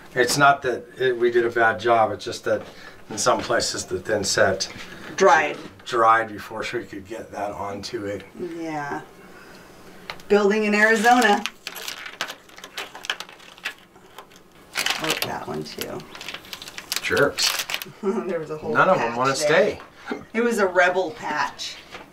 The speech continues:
Speaker 1: Yeah, they were banding together up there.
Speaker 2: Mm-hmm, totally.
Speaker 1: Trying to overthrow the shower.
Speaker 2: It was peer pressure.
Speaker 1: <laughs> Thin set pressure.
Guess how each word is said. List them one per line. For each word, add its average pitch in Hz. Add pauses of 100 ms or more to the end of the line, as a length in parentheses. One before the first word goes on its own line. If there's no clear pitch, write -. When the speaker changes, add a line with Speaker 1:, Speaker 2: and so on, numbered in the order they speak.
(880)
Speaker 1:
Yeah, 107
they 110
were 113
banding 101
together 92
up 95
there. 240
Speaker 2:
Mm-hmm, 254
totally. 233
Speaker 1:
Trying 123
to 113
overthrow 98
the 95
shower. -
Speaker 2:
It 220
was 214
peer 190
pressure. 185
Speaker 1:
<laughs> - (3000)
Thin 104
set -
pressure. 95